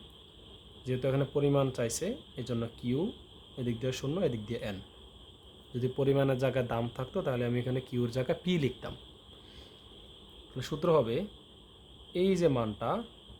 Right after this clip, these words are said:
এই মানটাকে এন দ্বারা ভাগ। তাহলে শুধুমাত্র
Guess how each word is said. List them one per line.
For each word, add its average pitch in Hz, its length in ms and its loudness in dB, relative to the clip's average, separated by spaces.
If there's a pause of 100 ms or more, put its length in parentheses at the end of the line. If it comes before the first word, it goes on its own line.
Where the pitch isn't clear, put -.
(560)
এই 165 100 4
মানটাকে 143 440 4 (100)
এন 131 220 2
দ্বারা 131 240 6
ভাগ। 101 240 -4 (1300)
তাহলে - 140 -10
শুধুমাত্র 160 640 4